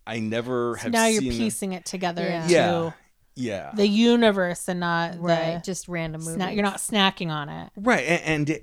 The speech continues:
Speaker 1: and so, like, when I saw Black Widow a couple weeks ago,
Speaker 3: I have not
Speaker 1: and,
Speaker 3: seen that yet.
Speaker 1: and I saw,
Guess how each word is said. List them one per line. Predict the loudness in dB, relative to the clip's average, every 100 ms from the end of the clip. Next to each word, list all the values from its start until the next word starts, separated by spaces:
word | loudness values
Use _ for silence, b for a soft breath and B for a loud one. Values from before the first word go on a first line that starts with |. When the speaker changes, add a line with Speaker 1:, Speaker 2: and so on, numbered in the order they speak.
| -6
Speaker 1:
and | -6 -2
so, | -2
like, | -2
when | -2
I | -4
saw | -4 0 2 2
Black | 2 -2 -4 -4
Widow | -6 -6 -6
a |
couple | -6 -6 -4
weeks | -4 -4 -6
ago, | -4 -4 -6 -8 -10
Speaker 3:
I |
have | -10
not | -8
Speaker 1:
and, | -8 -10
Speaker 3:
seen | -14 -14
that | -14
yet. | -12 -6
Speaker 1:
and | -4 -4
I | -6 -6
saw, | -6 -4 0 0 0 -2